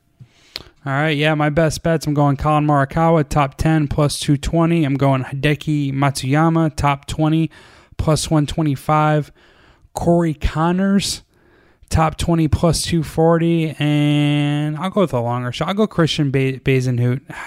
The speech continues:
Probably messing it up. Christian Bezenhout, top South African, plus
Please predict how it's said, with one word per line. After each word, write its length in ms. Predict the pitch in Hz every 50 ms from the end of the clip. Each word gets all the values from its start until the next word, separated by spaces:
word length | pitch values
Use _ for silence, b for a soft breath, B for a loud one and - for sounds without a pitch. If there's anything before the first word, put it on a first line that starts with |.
| B B B B B B B B -
Probably 300 | - 139 131 127 123 120
messing 380 | 123 123 123 - - 123 120
it 40 | 117
up. 180 | 120 123 - -
Christian 360 | - 160 147 - - 147 135
Bezenhout, 480 | 135 139 139 131 131 127 135 135 135
top 320 | - - 151 147 151 - -
South 300 | - - 151 143 139 -
African, 500 | 139 135 131 - 147 - 143 135 135 139 B B B B B B B B B B -
plus 420 | - - 151 147 135 - -